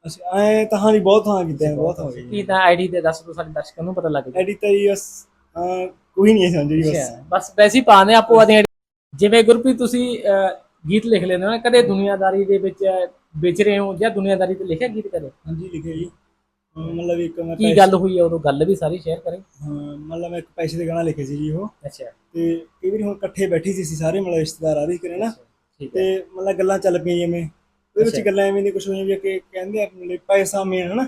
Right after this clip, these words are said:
Speaker 2: ਹਾਂ,
Speaker 1: ਇਹ
Speaker 2: ਨਹੀਂ,
Speaker 1: ਚੀਜ਼
Speaker 2: ਪੈਸਾ ਅਗਲਾ ਕਹਿੰਦਾ,
Speaker 1: ਦੇਖੋ,
Speaker 2: ਰਿਸ਼ਤਾ ਹੀ
Speaker 1: ਬਾਕੀ
Speaker 2: ਹੈ।
Speaker 1: ਅੱਡੋ ਅੱਡੀ ਸੋਚ ਹੁੰਦੀ ਹੈ ਨਾ, ਕਿਸੇ ਨਾਲ ਕਿਵੇਂ ਕਈ ਵਾਰੀ ਇੱਕ ਬੰਦੇ ਦੀ ਮਜਬੂਰੀ ਹੋ ਜਾਂਦੀ ਹੈ
Speaker 2: ਠੀਕ
Speaker 1: ਵੀ ਉਹ
Speaker 2: ਹੈ।
Speaker 1: ਕਹਿੰਦਾ ਵੀ ਹਾਂ ਪੈਸਾ ਮੇਨ ਹੈ,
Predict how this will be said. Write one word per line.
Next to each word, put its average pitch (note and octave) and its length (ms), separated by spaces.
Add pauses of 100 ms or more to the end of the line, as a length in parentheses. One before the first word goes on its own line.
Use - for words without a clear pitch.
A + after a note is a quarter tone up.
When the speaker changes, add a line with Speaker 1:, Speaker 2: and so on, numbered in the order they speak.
Speaker 2:
ਹਾਂ, D3+ 160
Speaker 1:
ਇਹ D3 80
Speaker 2:
ਨਹੀਂ, G3 160
Speaker 1:
ਚੀਜ਼ A3+ 120
Speaker 2:
ਪੈਸਾ F#3 240
ਅਗਲਾ D#3 180
ਕਹਿੰਦਾ, D#3 240
Speaker 1:
ਦੇਖੋ, F#3+ 60
Speaker 2:
ਰਿਸ਼ਤਾ G#3 300
ਹੀ - 40
Speaker 1:
ਬਾਕੀ A#3+ 220
Speaker 2:
ਹੈ। B3+ 60 (180)
Speaker 1:
ਅੱਡੋ A#3 180
ਅੱਡੀ A3+ 120
ਸੋਚ G#3 240
ਹੁੰਦੀ G3 120
ਹੈ G3+ 60
ਨਾ, B3+ 140
ਕਿਸੇ A3 240
ਨਾਲ G#3+ 120
ਕਿਵੇਂ G#3+ 360 (100)
ਕਈ A3 80
ਵਾਰੀ C4 120
ਇੱਕ - 140
ਬੰਦੇ G#3 160
ਦੀ G#3+ 100
ਮਜਬੂਰੀ G3 420
ਹੋ G3 100
ਜਾਂਦੀ F#3 220
ਹੈ F#3 200 (140)
Speaker 2:
ਠੀਕ D3 80
Speaker 1:
ਵੀ G3 60
ਉਹ A#3 100
Speaker 2:
ਹੈ। A#3+ 40
Speaker 1:
ਕਹਿੰਦਾ G#3+ 340
ਵੀ F#3 120
ਹਾਂ F#3+ 140
ਪੈਸਾ F#3 280
ਮੇਨ F3 240
ਹੈ, C3+ 140